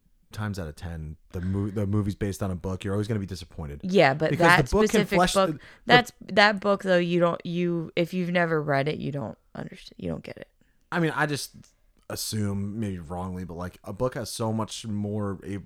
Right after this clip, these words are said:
Speaker 1: ability to, like, flesh characters out and
Speaker 2: Oh,
Speaker 1: worlds
Speaker 2: well,
Speaker 1: out
Speaker 2: yeah.
Speaker 1: and everything. So, like,
Speaker 2: No, you're not wrong about
Speaker 1: not,
Speaker 2: that.
Speaker 1: I don't think, like, a movie gets a pass for being bad, but, like, I don't know. We're getting off topic.
Speaker 2: Yes.
Speaker 1: Yeah. Uh, so next on mine, um, like I said, in no particular order,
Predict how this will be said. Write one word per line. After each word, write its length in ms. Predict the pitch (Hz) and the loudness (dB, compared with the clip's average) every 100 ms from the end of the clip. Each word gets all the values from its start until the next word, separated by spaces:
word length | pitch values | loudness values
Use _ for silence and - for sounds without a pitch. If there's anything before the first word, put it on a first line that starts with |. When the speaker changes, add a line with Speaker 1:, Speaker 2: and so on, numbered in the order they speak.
| - | -12
Speaker 1:
ability 360 | 95 104 101 101 | -8 -6 -4 -4
to, 80 | 92 | -6
like, 160 | 87 - _ | -8 -12 _
flesh 520 | _ - 107 107 - - _ _ _ _ _ | _ -10 -6 -6 -6 -16 _ _ _ _ _
characters 440 | - 104 104 107 95 | -6 -4 -4 -6 -4
out 260 | 101 104 95 | -2 -2 -4
and 380 | 87 85 82 76 | -6 -6 -6 0
Speaker 2:
Oh, 140 | 208 | 0
Speaker 1:
worlds 360 | - 98 - 190 | 2 -2 0 0
Speaker 2:
well, 120 | - | 2
Speaker 1:
out 40 | 175 | 4
Speaker 2:
yeah. 120 | 196 | 4
Speaker 1:
and 80 | 135 | 2
everything. 240 | 107 101 | -2 -6
So, 140 | - | -6
like, 200 | 90 90 | -6 -6
Speaker 2:
No, 60 | - | -4
you're 120 | 180 | -2
not 200 | 190 208 139 | 0 -2 -4
wrong 220 | 127 123 | -6 -6
about 120 | 139 156 | -4 0
Speaker 1:
not, 140 | 208 | 0
Speaker 2:
that. 140 | 185 196 | 0 0
Speaker 1:
I 60 | |
don't 80 | 165 | 0
think, 120 | 143 | 0
like, 120 | 123 110 | 0 0
a 40 | |
movie 240 | 123 120 | 2 2
gets 140 | 107 107 | 0 -4
a 60 | |
pass 240 | - 104 101 | -4 -4 -4
for 100 | 101 | -6
being 240 | 92 82 | -8 -10
bad, 400 | 80 90 87 78 | -8 -6 -6 -8
but, 140 | 76 71 | -10 -12
like, 400 | 76 78 - - _ _ _ _ | -12 -12 -16 -20 _ _ _ _
I 80 | 139 | -4
don't 80 | 95 | -4
know. 100 | 76 - - | -6 -10 -6
We're 80 | |
getting 160 | 127 98 | -4 -4
off 100 | 67 | -6
topic. 220 | - - - - | -14 -20 -20 -10
Speaker 2:
Yes. 380 | 87 - - - _ _ | -8 -8 -12 -20 _ _
Speaker 1:
Yeah. 260 | - - 294 | -18 -12 -10
Uh, 140 | - 202 | -8 -6
so 100 | - | -2
next 260 | 131 135 117 | -2 -2 -4
on 100 | 104 | -4
mine, 200 | 101 101 | -4 -4
um, 340 | 110 104 98 92 _ _ _ _ _ _ _ _ - | -2 -2 -2 -4 _ _ _ _ _ _ _ _ -6
like 160 | 127 120 | -2 0
I 60 | |
said, 320 | 107 110 90 - | 0 -2 -4 -2
in 160 | 120 | 2
no 160 | 127 113 | 4 4
particular 500 | - 113 101 95 95 | 2 -4 -4 -2 -4
order, 460 | 76 98 92 90 | -4 -4 -2 -4